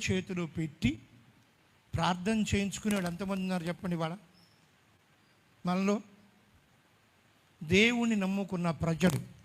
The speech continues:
ఈ మాటలు వింటున్నటువంటి ఈ ప్రజలైన మీరందరూ ఒక్కసారి ఆలోచించండి.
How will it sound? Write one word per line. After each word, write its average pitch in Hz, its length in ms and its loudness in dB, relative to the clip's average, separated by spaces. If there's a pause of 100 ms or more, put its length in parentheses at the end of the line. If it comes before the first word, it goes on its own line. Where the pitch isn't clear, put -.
(320)
ఈ 202 200 6
మాటలు 208 580 4
వింటున్నటువంటి 180 1200 -2 (440)
ఈ 196 240 6
ప్రజలైన 196 720 4
మీరందరూ 175 640 4
ఒక్కసారి 170 460 0
ఆలోచించండి. 156 540 -4